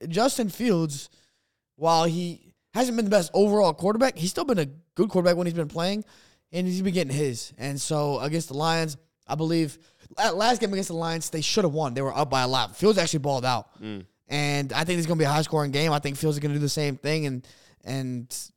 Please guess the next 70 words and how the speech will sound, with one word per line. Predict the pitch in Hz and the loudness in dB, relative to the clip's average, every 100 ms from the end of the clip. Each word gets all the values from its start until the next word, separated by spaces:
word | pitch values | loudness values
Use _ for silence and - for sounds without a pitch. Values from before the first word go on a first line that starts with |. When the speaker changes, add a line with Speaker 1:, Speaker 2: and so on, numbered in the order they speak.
| - | -20
Speaker 1:
just, | - - _ 120 | -10 -10 _ _
yeah, | 170 170 | -6 -6
just | 113 120 | -6 -8
continue | 147 131 151 | -8 -6 -2
what | 143 | -2
he's | 135 | -2
been | 131 120 | -6 -4
doing. | 131 123 | -4 -4
So | 110 117 | -6 -8
I'm | |
gonna | 147 139 | -6 -6
go | 120 | -8
Fields. | 110 123 110 113 | -6 -6 -6 -2
I | 127 | 2
Speaker 2:
Yeah. | 170 | 4
Speaker 1:
like | - | 2
his | - | -4
floor. | 156 165 117 - | -4 -2 -2 0
Speaker 2:
Yeah, | 170 | 4
I | 165 | 6
don't | 175 | 6
hate | 175 147 | 2 2
that. | 117 | 2
I | |
think, | 117 147 123 - - | 2 -2 -6 -10 -4
to | 147 | 0
me, | 170 | 2
it | |
would | 160 | 4
either | 147 135 | 2 0
be | 127 | -4
Fields | 131 127 127 | -2 -4 -2
or | |
Brock | 127 127 | 0 -2
Purdy. | - 110 113 - _ _ _ - | -2 -6 -6 -10 _ _ _ -4
But | 127 110 | -2 0
what | 127 - | -4 -6
you're | 123 | -6
gonna | 135 131 | -4 -4
get | 131 135 117 | 2 2 4
out | 113 | 2
of | 120 | 0
Fields | - 127 120 107 | 0 0 0 -2
is | 113 110 | -4 -2
always | 107 101 | -2 -2
the | 104 | -4
rushing | 98 104 95 | -4 -4 -10
upside. | 92 90 78 - | -8 -8 -10 -10
So | - 104 95 | -6 -6 -6
I, | 67 82 - | -6 -8 -10
I, | 85 57 | -12 -12
I'm | 101 | -10
not | 101 95 92 - | -8 -8 -8 -4
Speaker 1:
I, | 196 | -4
Speaker 2:
opposed. | - | 0
Speaker 1:
yeah, | 277 | 2
like, | 247 247 | 2 0
I | 262 | 0
think | 311 | 0
the | 285 | 2
rushing | 214 247 240 | 4 4 4
gives | 220 | 2
him | 220 | 2
a | 190 | 0
safe | - 196 165 | 0 0 0
floor, | 170 220 220 | 2 4 4
and | 165 | 2
I | 175 | 0
think, | 240 226 | -2 -2
like, | 190 160 139 | 2 2 2